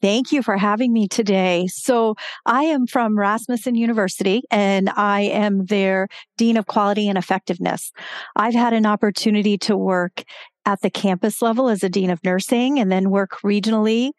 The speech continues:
with all of our nursing programs. And currently in my role of Dean of Quality and Effectiveness,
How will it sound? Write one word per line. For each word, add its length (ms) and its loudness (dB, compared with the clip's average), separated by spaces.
with 180 0
all 240 2
of 140 0
our 140 2
nursing 360 -2
programs. 800 0
And 200 0
currently 680 0
in 120 0
my 140 2
role 320 2
of 140 -4
Dean 180 0
of 140 -2
Quality 340 0
and 80 -2
Effectiveness, 640 -2